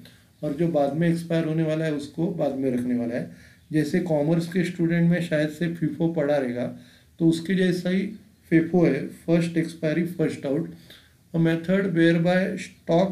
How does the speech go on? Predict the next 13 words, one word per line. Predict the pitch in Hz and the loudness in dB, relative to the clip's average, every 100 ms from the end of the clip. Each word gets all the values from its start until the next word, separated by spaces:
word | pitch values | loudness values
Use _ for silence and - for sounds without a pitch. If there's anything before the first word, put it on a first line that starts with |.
| 185 | 0
with | 175 | 0
an | 185 185 | 0 0
earlier | 170 160 170 180 165 | 0 2 4 4 4
date | 156 165 165 - - _ - 170 | 2 0 -2 -12 -20 _ -4 0
are | 170 | 0
stacked | - 170 170 165 - 175 | 0 0 0 0 0 0
first | - - - _ _ _ _ 175 | 0 -2 -14 _ _ _ _ 2
towards | 180 180 | 2 2
front | - - 170 170 | -2 0 2 2
of | 165 | 0
the | - 147 | -2 -6
shelf। | - 127 120 - | -4 -8 -8 -4
तो | 160 170 180 | 0 0 -2